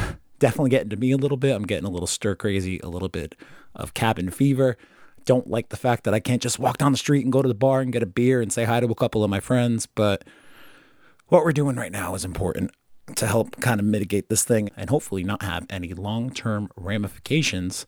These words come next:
on the economy. All right. All that being said, we're still gonna try to produce content here. I, I, you guys know, if you listen to the show, uh, Apple Podcasts, Stitcher, Spotify, the places where the podcasts live, you know that, um,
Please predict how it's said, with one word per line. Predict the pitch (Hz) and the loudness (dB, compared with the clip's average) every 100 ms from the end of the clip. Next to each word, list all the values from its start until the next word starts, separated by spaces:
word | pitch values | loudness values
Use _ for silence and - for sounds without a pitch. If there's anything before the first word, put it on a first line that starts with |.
| _ - - - - _ - | _ -20 -20 -20 -20 _ -8
on | 92 | -4
the | 87 | -4
economy. | 80 - 67 - - - - | -4 -8 -10 -14 -18 -20 -4
All | 123 | 2
right. | 127 123 - - - - - - _ _ - - | 2 0 -10 -20 -20 -20 -20 -20 _ _ -6 4
All | 165 | 4
that | 156 135 | 4 0
being | 127 117 | -2 -2
said, | - 127 117 113 | 2 2 2 0
we're | 117 | 0
still | - 147 | 4 4
gonna | 131 | 4
try | 120 139 | 2 0
to | 113 | 0
produce | 131 120 | 0 0
content | - 113 110 113 | 0 0 0 0
here. | 95 104 101 - | 0 2 2 0
I, | - - - | -8 -12 -4
I, | - 123 - - - | 2 2 0 -10 -4
you | 139 | 2
guys | 160 165 127 | 4 2 0
know, | 123 139 156 | 2 4 4
if | 131 | 2
you | 120 | 0
listen | 139 151 147 | 0 2 2
to | |
the | 131 | 2
show, | - 214 214 180 160 _ - | 2 2 2 2 -2 _ -4
uh, | - 113 | -2 0
Apple | 123 - | 0 0
Podcasts, | 110 123 123 120 | 2 0 2 -2
Stitcher, | - 156 | -2 -4
Spotify, | 117 - 151 - 135 | -2 0 0 2 0
the | 104 | 0
places | - 131 127 | -2 -2 -2
where | 117 | -2
the | 95 | 0
podcasts | 160 175 - 113 - - | 2 2 0 -2 -2 2
live, | 117 104 - - - - - _ _ _ _ | 2 0 -10 -20 -20 -20 -20 _ _ _ _
you | - 98 127 165 | -4 2 4 4
know | 131 135 151 185 - | 4 4 2 -4 -12
that, | - 107 110 107 - | -8 -2 0 0 -2
um, | 104 104 104 98 98 | -2 -2 -2 -2 -4